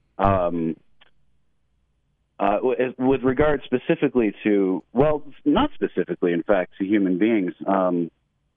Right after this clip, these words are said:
but just more in general terms, biological and behavioral terms, it's indigenous is, is the state in which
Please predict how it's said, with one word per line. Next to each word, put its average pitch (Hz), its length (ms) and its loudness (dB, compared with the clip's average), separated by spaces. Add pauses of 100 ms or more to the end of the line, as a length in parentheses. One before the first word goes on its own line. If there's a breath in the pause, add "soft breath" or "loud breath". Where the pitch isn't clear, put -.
(1600)
but 131 160 2
just 151 200 -2
more 160 200 4
in 127 100 0
general 131 360 2
terms, 220 440 0
biological 107 720 2
and 98 80 -2
behavioral 104 540 0
terms, 131 340 0 (140)
it's 117 200 0 (120)
indigenous 139 640 2
is, 110 100 -2
is 107 380 0
the 104 100 0 (100)
state 143 280 0
in 110 140 2
which 104 180 0